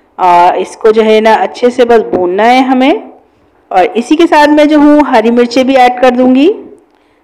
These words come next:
ताकि हरी मिर्चों का फ्लेवर और खुशबू आ जाए हमारी सब्ज़ी में। गाइस, ये बहुत ही ज़बरदस्त बनता है सालन, आप लोग इसको ट्राई करिएगा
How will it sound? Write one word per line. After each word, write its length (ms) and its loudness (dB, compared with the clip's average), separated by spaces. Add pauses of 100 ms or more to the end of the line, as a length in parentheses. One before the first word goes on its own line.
(140)
ताकि 260 0
हरी 240 0
मिर्चों 320 0
का 220 0
फ्लेवर 540 2
और 200 0
खुशबू 440 -6
आ 160 4
जाए 220 2
हमारी 400 -2
सब्ज़ी 440 -4
में। 300 0 (600)
गाइस, 260 0
ये 80 2
बहुत 420 0
ही 80 2
ज़बरदस्त 680 2
बनता 320 2
है 340 4
सालन, 440 2
आप 220 -2
लोग 180 2
इसको 240 -2
ट्राई 360 0
करिएगा 540 2